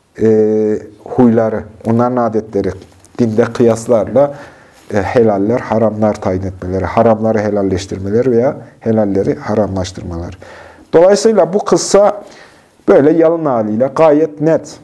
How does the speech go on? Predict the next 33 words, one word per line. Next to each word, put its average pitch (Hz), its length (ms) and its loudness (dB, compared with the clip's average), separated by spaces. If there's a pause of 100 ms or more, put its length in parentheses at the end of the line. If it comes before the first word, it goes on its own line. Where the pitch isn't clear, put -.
(560)
Yani 127 320 2 (800)
ortada 165 600 4
Allah 156 200 2
Azze 156 280 0
ve 147 140 0
Celle'nin 127 680 0
vaadi 127 340 4
var. 180 300 -2 (380)
Bundan 156 340 2
dolayı, 127 480 0 (280)
yani 113 160 0
Allah 123 240 2
Azze 120 240 0
ve 120 100 0
Celle'nin 110 360 0
kesin 131 500 -2
bir 120 440 -4
hükmü 147 280 -2
var, 160 180 0 (640)
kesin 143 320 -2
bir 117 100 0
vaadi 113 300 0
var. - 140 0 (300)
Bundan 185 280 2
dolayı 139 300 2
böyle 160 240 2
bir 127 80 -6
iddiaya 127 720 2 (180)
katılıyor 170 440 2
Ebu 165 240 0
Bekir 165 180 -4
radıyallahu 165 320 2
anh. 170 60 -8